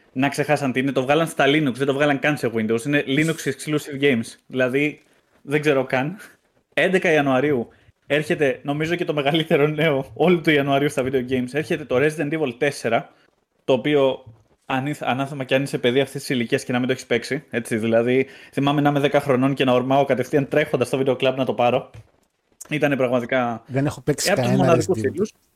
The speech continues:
Speaker 2: Κανένα.
Speaker 1: Ορίστε.
Speaker 2: Δεν έχω παίξει κανένα Resident Evil, τα φοβάμαι.
Speaker 1: <laughs> Το τέσσερα ήταν αυτό όμως που ήταν και πιο φιλικό προς αυτούς που δεν,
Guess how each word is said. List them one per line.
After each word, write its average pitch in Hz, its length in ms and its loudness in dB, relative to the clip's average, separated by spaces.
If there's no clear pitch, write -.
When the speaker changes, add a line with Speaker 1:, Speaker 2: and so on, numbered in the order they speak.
Speaker 2:
Κανένα. 107 300 -8
Speaker 1:
Ορίστε. 139 360 2
Speaker 2:
Δεν 120 120 -4
έχω 123 120 -8
παίξει - 220 -8
κανένα 110 360 -6
Resident 101 260 -4
Evil, 131 140 -4
τα 127 80 -8
φοβάμαι. 110 420 -6
Speaker 1:
<laughs> - 1080 0
Το 160 140 0
τέσσερα 185 340 2
ήταν 202 200 2
αυτό 196 220 2
όμως 202 220 0
που 185 100 -2
ήταν 202 140 -2
και 196 100 -4
πιο 214 140 2
φιλικό 202 340 0
προς 143 140 -4
αυτούς 139 220 -6
που 147 120 -4
δεν, 139 300 0